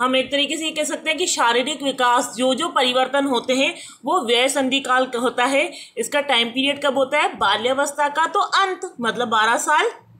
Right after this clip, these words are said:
का ending, और किशोरावस्था का starting, प्रारंभ, मतलब तेरह साल का starting।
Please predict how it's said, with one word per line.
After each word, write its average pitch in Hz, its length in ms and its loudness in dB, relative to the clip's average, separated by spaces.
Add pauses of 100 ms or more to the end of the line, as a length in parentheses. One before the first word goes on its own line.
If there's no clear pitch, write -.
(100)
का 392 240 0
ending, 359 420 0 (440)
और 403 280 0
किशोरावस्था 311 840 2
का 339 420 0
starting, 269 600 0
प्रारंभ, 262 500 2
मतलब 214 300 0
तेरह 254 400 2
साल 233 280 2
का 311 240 2 (340)
starting। 262 440 0